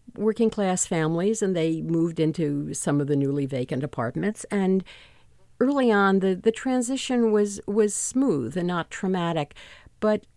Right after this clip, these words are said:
eventually, as, as the city itself changed and the cities around America changed and were increasingly on the ropes,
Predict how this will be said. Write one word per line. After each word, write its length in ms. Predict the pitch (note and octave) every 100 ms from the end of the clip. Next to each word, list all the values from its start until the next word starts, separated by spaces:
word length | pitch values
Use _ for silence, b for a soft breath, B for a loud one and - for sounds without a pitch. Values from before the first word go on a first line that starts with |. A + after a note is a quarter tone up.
| _ _ _
eventually, 760 | G#3+ A#3 D#4+ - A#3+ G#3 G3 F#3+
as, 240 | E3+ F3
as 320 | - F3+ E3+
the 100 | F3
city 400 | E3 - F#3 G3
itself 480 | E3+ - - D3 D#3+
changed 560 | - F3 D#3 D3 D3+ -
and 80 | C3
the 60 |
cities 500 | C3 - C#3+ C#3 C#3
around 300 | C#3 C#3 B2+
America 500 | B2+ C3+ C3+ C3+ D3+
changed 640 | B2+ - D#3 C#3 C3+ C3+ -
and 160 | C3
were 320 | C#3 C#3 C3+ B2
increasingly 600 | D3 F3 - C#3+ C#3+ C3+
on 180 | C3+
the 80 | C3+
ropes, 340 | D3+ D3 -